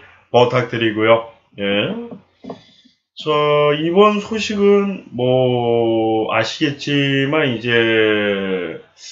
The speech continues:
연예인, 젊은 가수들이 또 결혼을 한다고 합니다. 자, 유명 밴드 그룹의 구십이 년생 가수와, 어, 최근까지 활동을 했었던,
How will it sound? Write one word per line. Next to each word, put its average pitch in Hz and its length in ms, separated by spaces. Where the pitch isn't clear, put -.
연예인, 165 800
젊은 208 680
가수들이 170 1000
또 113 400
결혼을 120 480
한다고 135 400
합니다. 135 760
자, 110 200
유명 175 580
밴드 185 880
그룹의 156 640
구십이 143 480
년생 156 720
가수와, 113 800
어, 90 480
최근까지 202 1000
활동을 185 800
했었던, 170 880